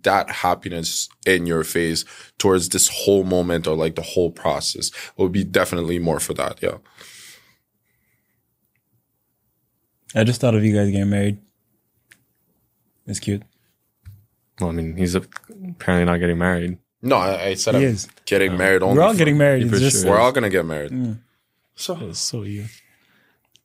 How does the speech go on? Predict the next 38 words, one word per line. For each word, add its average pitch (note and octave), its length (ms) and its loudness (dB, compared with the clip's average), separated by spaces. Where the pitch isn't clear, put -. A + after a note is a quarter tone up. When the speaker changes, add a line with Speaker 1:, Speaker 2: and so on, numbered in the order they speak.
Speaker 2:
Mm. B2 300 4
Speaker 3:
So C#3+ 220 0
what, A2 200 2
Matt? F#2 200 0
What? F#2+ 280 0
Speaker 1:
Oh, G2 140 0
go. A#2 300 -2
'Cause G2+ 180 -2
I G2 80 2
knew G#2 180 -6
she A2 140 -8
was F2+ 80 -10
gonna F2 160 -10
say F#2+ 120 -6
that. F2 220 -4
Speaker 3:
So F#2+ 400 4
Matt F#2+ 280 2
doesn't A2 160 2
wanna A2 140 2
get G#2+ 120 2
married. F#2+ 440 2
Carl F#2+ 300 2
wants F#2+ 180 2
a G2 40 -2
football F2+ 320 0
team G2 480 -4
for - 140 -6
kids. F#2 400 -6
Speaker 1:
I B2 100 -2
want G#2 180 -4
one F2+ 160 -8
too. B2+ 220 -10
I F#3 40 2
want C4 120 2
a G2+ 60 0
lot D#2+ 80 -4
of D#2+ 60 -4
kids. - 380 -4